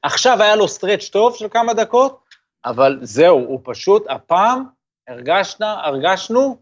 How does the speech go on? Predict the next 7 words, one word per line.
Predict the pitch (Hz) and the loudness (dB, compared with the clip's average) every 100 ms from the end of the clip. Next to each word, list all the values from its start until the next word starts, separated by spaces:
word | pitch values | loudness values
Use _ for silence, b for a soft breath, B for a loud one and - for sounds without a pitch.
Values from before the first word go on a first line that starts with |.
| _ _ | _ _
הרגשנו, | 123 127 185 180 196 170 151 135 - | -10 -2 -2 -2 -8 -12 -12 -12 -14
כולנו, | - 147 170 226 269 277 - | -2 2 4 4 2 0 -10
שהוא | - 135 | -8 -8
פשוט | 131 147 143 | -8 -8 -2
בא | 160 | 0
עם | 160 156 | 0 -2
משקולות, | - - 147 139 202 226 | -6 -4 0 2 2 0